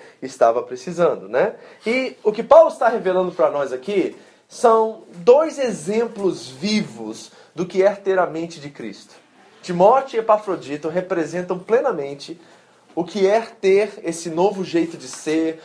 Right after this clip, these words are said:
o jeito de pensar do Messias, a forma de andar como Jesus andou. E deixa eu só explicar quanto isso é importante pra vocês. Teve um pastor puritano do século dezessete chamado Thomas Brooks.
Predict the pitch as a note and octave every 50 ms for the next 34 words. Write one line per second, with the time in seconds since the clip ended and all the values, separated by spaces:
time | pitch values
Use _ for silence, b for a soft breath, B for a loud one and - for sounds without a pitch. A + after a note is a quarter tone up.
0 | B B - C#3 C#3 - F#3 F#3 F#3 - F3 D3+ F3 - F3+ E3 D#3+ D#3+ - E3
1 | D#3+ D#3+ D3+ D3 C#3 C3+ B2+ C3 - - - - E3 D#3+ D#3 D3 C#3+ C#3 C#3 -
2 | B B B B - D3 - - - F#3+ G3+ G#3+ A3+ G#3+ G3+ F#3 F#3+ F#3 F3 D3
3 | C#3 D#3 E3+ F3 - - - F3 F3 F3 E3+ D#3+ D#3+ D3 C#3+ C3 C#3 D3+ D#3 D#3+
4 | D#3 B B B B B - E3+ E3+ E3+ - F3 E3 C3+ - - - b b b
5 | b b b b b b - F#3 F3+ C4 C#4+ - - C#4+ B3+ A#3+ A3 G3 F3 D#3
6 | C3+ - - - - - - - A#3 B3+ C4 - - A3+ G#3 - G#3 F#3+ - -
7 | - A#3+ C4 C#4+ - A#3 G#3+ G3 G#3 F#3+ - - D#3 D#3 - D3+ C#3+ C#3+ - -
8 | B2+ A#2+ B2 - - F#3 F3 C#3+ C#3+ - - G3+ G3+ A3+ A#3+ A#3 A3+ G3 D#3+ D3
9 | A#2+ b b b b b b _ - D#3+ D3+ - - - F#3+ F#3 E3+ F#3 - F3+
10 | F3+ D#3 D3+ D3 - - D#3 E3 E3 D#3+ C#3+ B2+ A#2+ B2+ B2 - - D3 D3 D3
11 | D3 C3+ B2+ B2+ C3 B2+ B2 - - C3+ C#3 C3+ C3 - - C3+ B2 C3+ C#3 C3+
12 | B2+ C3 - E3 E3+ E3+ D3 C3 A#2+ A#2+ - F#2+ C#3+ C#3+ B2 - - - - -
13 | B